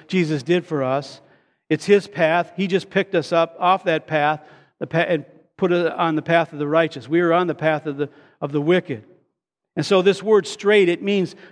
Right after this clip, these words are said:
cutting a straight road through difficult terrain.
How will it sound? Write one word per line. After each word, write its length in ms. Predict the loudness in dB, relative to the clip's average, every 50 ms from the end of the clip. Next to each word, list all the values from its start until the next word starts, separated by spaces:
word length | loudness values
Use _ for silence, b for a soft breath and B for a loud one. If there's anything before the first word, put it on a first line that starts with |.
| B _
cutting 320 | 0 0 2 2 0 -2
a 60 | -2 -4
straight 360 | -2 2 4 4 4 4 2
road 440 | 0 2 2 4 2 2 0 -4 -6
through 320 | -10 -6 -2 -2 0 -2
difficult 640 | -2 0 0 0 0 -2 -6 -6 -4 -4 -4 -4 -6
terrain. 580 | -8 -6 -4 -2 -2 -2 -2 -4 -6 -8 -12